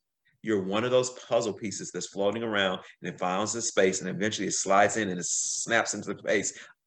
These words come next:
of the universe. And everybody, everything from the ants to everything has their part of being part of that infinite being,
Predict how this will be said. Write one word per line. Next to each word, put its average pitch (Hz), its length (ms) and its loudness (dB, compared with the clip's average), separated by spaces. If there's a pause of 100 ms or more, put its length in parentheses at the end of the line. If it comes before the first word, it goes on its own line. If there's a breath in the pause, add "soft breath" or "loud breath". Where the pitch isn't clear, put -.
(100)
of 98 160 0
the 101 80 0
universe. - 760 -4 (1080)
And 104 240 4 (140)
everybody, 104 680 6 (100)
everything 113 800 2
from 98 200 0
the 90 240 -4
ants 120 480 2
to - 120 2
everything 110 340 0 (100)
has 117 300 2
their 107 200 2
part 156 400 4
of 98 160 0
being 131 420 4
part 123 200 6
of 101 80 4
that 98 180 4
infinite 107 320 4
being, 120 300 8